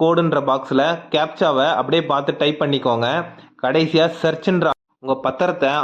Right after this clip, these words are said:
ஆன்லைன்ல தேடி பார்த்து கீழே ஷோ ஆகும். உங்களுடைய பத்திரம் ஷோ ஆனதுக்கப்புறம்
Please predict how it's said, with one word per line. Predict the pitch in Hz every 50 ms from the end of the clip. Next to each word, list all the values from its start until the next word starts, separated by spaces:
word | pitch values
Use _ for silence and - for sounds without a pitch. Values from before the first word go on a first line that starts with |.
| 135 139
ஆன்லைன்ல | 151 165 175 175 165 156 131 135 139 135 -
தேடி | 156 160 160 170 156 147
பார்த்து | 127 113 - 131 135 156 175 - - - _ _ _ -
கீழே | - 170 170 156 151 170 - -
ஷோ | - 165 170 165 156 143
ஆகும். | 120 101 113 127 156 180 175 175 - - - - _ -
உங்களுடைய | 139 151 170 180 165 160 151 151 151
பத்திரம் | 135 135 - 170 170 170 165 165
ஷோ | 165 156 160 156 151
ஆனதுக்கப்புறம் | 147 131 131 127 131 123 123 139 131 123 127 151